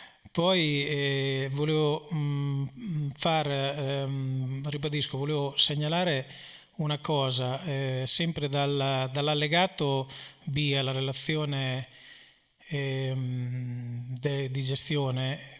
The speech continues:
per quanto riguarda l'andamento del fondo crediti di dubbia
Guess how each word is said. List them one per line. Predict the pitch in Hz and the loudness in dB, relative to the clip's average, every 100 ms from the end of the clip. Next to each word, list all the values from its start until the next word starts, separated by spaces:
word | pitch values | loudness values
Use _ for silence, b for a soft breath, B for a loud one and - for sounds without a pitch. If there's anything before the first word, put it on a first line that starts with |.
| _ | _
per | 131 | -6
quanto | 170 170 147 | -2 -2 -2
riguarda | 135 147 156 143 139 135 156 | -2 2 2 2 0 0 0
l'andamento | 143 139 143 160 175 147 | -2 0 0 0 0 0
del | 131 127 | 0 -2
fondo | - 156 143 | -2 -2 -2
crediti | 156 147 143 135 139 127 131 123 160 131 | -2 -2 -4 -6 -2 -2 -2 -2 -4 -4
di | 127 | -2
dubbia | 135 147 139 131 | -2 -2 -2 -2